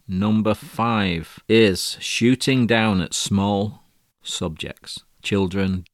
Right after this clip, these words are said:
pets, whatever you're taking a picture of that is low to the ground. Don't stand there, point your camera downward and expect to get a good photo. There is the one they do where, with dogs, where they'll get them to sit and they'll stand above them and take a picture, and they,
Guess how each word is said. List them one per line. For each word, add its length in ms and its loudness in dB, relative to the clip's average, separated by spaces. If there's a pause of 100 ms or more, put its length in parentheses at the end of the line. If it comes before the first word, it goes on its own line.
(120)
pets, 760 -8
whatever 760 -6
you're 140 -6
taking 360 -8
a 40 -8
picture 360 -6
of 240 -6
that 180 -12
is 140 -14
low 220 -2
to 120 -6
the 120 -4
ground. 440 -2 (240)
Don't 320 2
stand 480 0
there, 420 -6
point 240 -2
your 60 -8
camera 340 -2
downward 500 -6
and 100 -4
expect 440 -8
to 80 -12
get 180 -8
a 40 -10
good 200 -10
photo. 420 -12 (240)
There 180 2
is 180 4
the 80 2
one 360 2
they 140 -2
do 280 -2
where, 440 -6
with 220 -4
dogs, 340 -4
where 100 -6
they'll 120 -8
get 180 -8
them 120 -10
to 120 -10
sit 240 -6
and 100 -10
they'll 80 -8
stand 300 -8
above 240 -10
them 140 -10
and 100 -12
take 180 -12
a 40 -20
picture, 340 -12
and 100 -8
they, 120 -8